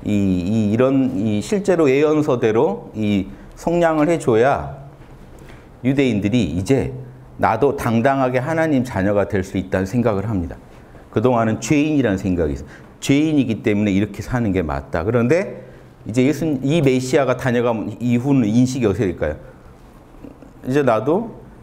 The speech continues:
믿음만 가지고도 나는 하나님 자녀가 될 수 있다. 완전히 바뀌는 겁니다. 이걸 해주는 게 이제 대속이에요. 카르마를 풀어주-, 집단적 카르마를 풀어주는 거예요. 그 이후 진짜로 하나님 자녀로 살려면요.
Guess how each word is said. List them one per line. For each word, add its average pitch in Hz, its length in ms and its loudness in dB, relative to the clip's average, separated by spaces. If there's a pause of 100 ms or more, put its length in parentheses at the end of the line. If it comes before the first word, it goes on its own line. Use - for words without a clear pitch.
(200)
믿음만 156 500 2
가지고도 104 560 2
나는 120 360 0
하나님 170 440 0
자녀가 107 600 0
될 117 160 -4
수 - 140 -8
있다. 85 280 -8 (680)
완전히 143 400 2
바뀌는 127 420 2
겁니다. 104 380 0 (260)
이걸 147 300 2
해주는 156 420 2
게 113 100 2
이제 98 160 -2
대속이에요. 87 720 -2
카르마를 127 520 0
풀어주-, 113 360 -2 (320)
집단적 156 500 0
카르마를 160 520 2
풀어주는 143 500 0
거예요. 80 180 -8 (1160)
그 151 140 2
이후 170 500 2
진짜로 190 720 2 (180)
하나님 202 460 0
자녀로 143 400 4
살려면요. 139 800 2